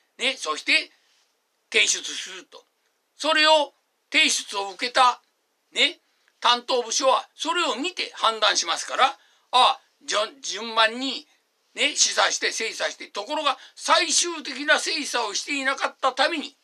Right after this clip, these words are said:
ね、孫請けを呼んで、これ、このようなことが来ているけども、ね、ということは、マニフェストが三枚あってはならない三枚になって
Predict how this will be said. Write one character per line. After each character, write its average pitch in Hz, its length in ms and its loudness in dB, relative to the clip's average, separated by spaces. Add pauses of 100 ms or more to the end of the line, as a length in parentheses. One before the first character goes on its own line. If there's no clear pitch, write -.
(800)
ね、 233 220 -4 (160)
孫 240 360 2
請 226 160 -6
け 214 60 -2
を 214 60 -6
呼 277 200 -4
ん 196 100 -8
で、 90 140 -14 (260)
こ 247 140 -4
れ、 254 120 2
こ 247 180 -4
の 277 60 2
よ 320 220 0
う 285 40 2
な 247 60 4
こ 196 140 -4
と 208 100 -8
が 262 140 2
来 - 80 -10
て - 100 -12
い 320 160 -6
る - 20 -16 (160)
け 302 80 -6
ど 285 100 -4
も、 208 220 -10 (300)
ね、 269 240 -4 (280)
と 262 140 -2
い - 40 -2
う 214 120 -8
こ 165 100 -12
と 196 120 -8
は、 233 220 2 (160)
マ 196 200 2
ニ 247 120 -6
フ 240 60 -8
ェ 269 120 -2
ス - 120 -8
ト 139 140 -12
が 175 220 -2 (200)
三 226 600 2
枚 277 340 4 (920)
あ 302 120 8
っ 294 80 -2 (140)
て 320 100 0
は 262 180 4
な 185 180 2
ら 247 180 4
な 254 160 4
い 254 180 -6 (280)
三 254 460 0
枚 269 220 2
に 277 80 -2
な 339 160 2
っ 330 100 -6
て - 80 -10